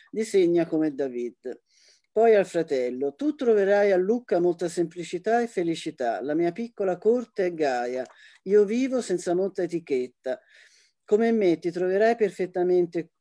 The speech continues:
perfettamente. Io sono ai bagni, ho un caratteristico piacevole teatro dove rappresento tragedie e commedie.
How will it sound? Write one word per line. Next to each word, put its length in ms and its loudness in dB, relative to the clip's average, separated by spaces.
perfettamente. 920 -2
Io 240 -2
sono 180 -4
ai 100 0
bagni, 600 -4
ho 140 2
un 280 0
caratteristico 800 -4
piacevole 560 -2
teatro 460 -2
dove 180 -2
rappresento 720 -4
tragedie 720 -2
e 140 -4
commedie. 720 -6